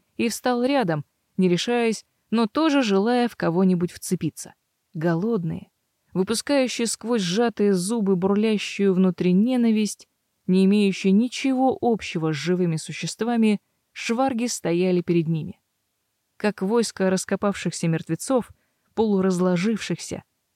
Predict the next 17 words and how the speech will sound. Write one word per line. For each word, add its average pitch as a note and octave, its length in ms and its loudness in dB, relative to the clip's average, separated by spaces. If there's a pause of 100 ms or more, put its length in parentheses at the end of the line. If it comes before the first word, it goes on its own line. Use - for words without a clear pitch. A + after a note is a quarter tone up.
(100)
склокоченных. - 1000 -4 (680)
Клыки E3+ 460 0
скрежетали, E3+ 800 0 (320)
точно A3+ 340 0
уже G#3+ 180 4
сейчас B3 680 -2
рвали F#3 360 0
на E3 160 0
части A#3+ 500 0 (240)
свежую F#3+ 600 2
мягкую D#3+ 500 0
плоть. D3 360 -4 (500)
На G3 160 0
несколько D4+ 500 0
секунд G3 540 0
они F3+ 240 4
замерли. D#3+ 520 -2